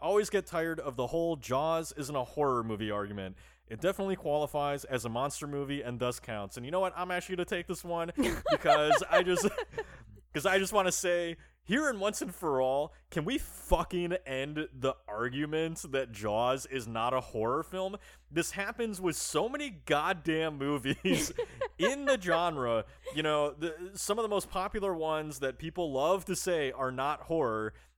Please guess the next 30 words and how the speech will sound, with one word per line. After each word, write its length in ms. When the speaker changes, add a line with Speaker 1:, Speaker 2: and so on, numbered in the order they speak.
Speaker 1:
are, 80
like, 260
Jaws, 600
Silence 440
of 60
the 60
Lambs. 760
One 460
that 120
I 120
will 200
give 520
people, 500
even 200
though 120
I 60
consider 640
it 80
horror, 440
is 200
Jurassic 500
Park. 480
But 100
it's 180
like, 360
when 140
it 60
comes 320
to 80
Jaws, 560